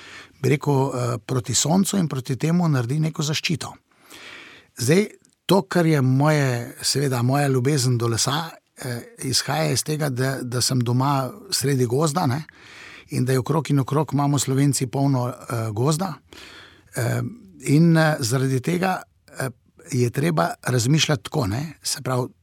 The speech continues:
domači material, eh, ki ima seveda svoje minuse, ima pa pluse, velike, velike pluse v kontekstu bivanja.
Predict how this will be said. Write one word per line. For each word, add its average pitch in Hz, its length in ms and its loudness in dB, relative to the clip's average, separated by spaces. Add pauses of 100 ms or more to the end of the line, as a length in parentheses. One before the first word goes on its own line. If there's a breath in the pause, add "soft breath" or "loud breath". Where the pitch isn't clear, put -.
domači 123 640 2
material, 127 560 2
eh, 123 880 -4 (640)
ki - 260 2
ima 139 280 2
seveda 135 460 -2
svoje 135 340 -2
minuse, 165 500 2 (560 loud breath)
ima 131 320 2
pa - 140 -4
pluse, 160 500 4 (560)
velike, 143 520 6
velike 123 340 0
pluse - 400 -6 (420)
v 117 340 -4
kontekstu 120 480 0
bivanja. 101 420 -2